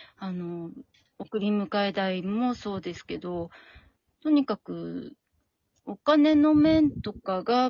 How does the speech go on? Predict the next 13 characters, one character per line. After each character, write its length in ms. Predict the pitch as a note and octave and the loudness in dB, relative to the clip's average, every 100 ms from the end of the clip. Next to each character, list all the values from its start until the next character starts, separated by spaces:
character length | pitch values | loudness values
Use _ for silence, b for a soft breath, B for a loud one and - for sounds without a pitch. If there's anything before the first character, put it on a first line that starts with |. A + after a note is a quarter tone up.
| C4 - - - | -2 -10 -12 -6
ち 60 | |
ょ 20 | B3+ | -6
っ 20 | |
と 280 | - F#3+ - - - _ - | -4 -6 -8 -16 -18 _ -2
行 220 | G3 A3+ | 2 2
政、 340 | A3 G3 F#3+ B B | 2 -4 -6 B B
今 220 | - G4+ G4+ | -4 0 4
は 200 | G#3 - | 2 2
ね、 260 | G#3+ C4 | 0 0
ち 100 | B3 | 0
ゃ 60 | A3+ | 0
ん 40 | |
と 320 | G#3+ G#3 G#3+ | 2 2 0